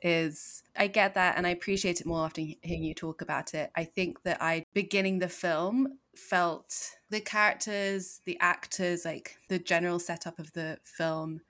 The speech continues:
felt more genuine, and it felt like real young people, twenty-somethings. And then as the film developed the satire more,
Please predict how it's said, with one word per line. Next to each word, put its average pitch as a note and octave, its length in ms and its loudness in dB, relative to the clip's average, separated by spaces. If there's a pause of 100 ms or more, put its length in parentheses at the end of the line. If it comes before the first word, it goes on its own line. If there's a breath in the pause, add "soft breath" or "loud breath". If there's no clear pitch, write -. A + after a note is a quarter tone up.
(180)
felt G#3+ 240 6
more G#3+ 160 -2
genuine, G#3+ 560 2
and F#3 120 2
it - 120 -4
felt - 360 0
like - 540 -6 (300)
real D#3+ 640 -2 (160)
young E3+ 180 4
people, G3 560 0
twenty-somethings. F#3+ 1120 0
And F3 200 2
then E3+ 460 2 (100)
as F#3 240 6
the F#3 100 4
film F3 440 0 (200)
developed E3 680 2
the E3+ 80 -2
satire D#3+ 580 -2
more, D#3+ 580 0